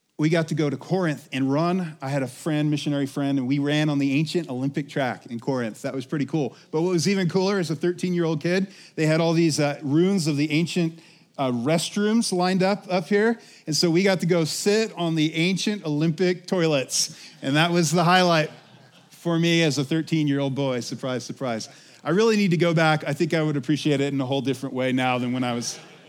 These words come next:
thirteen. So, so Paul writes to this church in Corinth,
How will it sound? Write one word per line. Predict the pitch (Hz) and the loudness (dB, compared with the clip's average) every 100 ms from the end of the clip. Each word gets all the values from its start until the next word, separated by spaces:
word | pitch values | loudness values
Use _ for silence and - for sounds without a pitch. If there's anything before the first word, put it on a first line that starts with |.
| - - - | -20 -20 -8
thirteen. | 143 131 - 131 104 | -4 -4 -2 -4 -4
So, | - 135 120 - _ _ _ - | -4 -2 -2 -8 _ _ _ -4
so | 175 | -2
Paul | - 240 294 | 2 4 4
writes | 226 214 180 | 4 2 0
to | - | -2
this | 175 185 | -2 -2
church | - - 233 208 185 - - - - | -4 -2 0 0 -4 -10 -12 -14 -4
in | 160 | -4
Corinth, | 143 - 214 214 147 - - - - | -2 2 4 4 0 -6 -16 -20 -20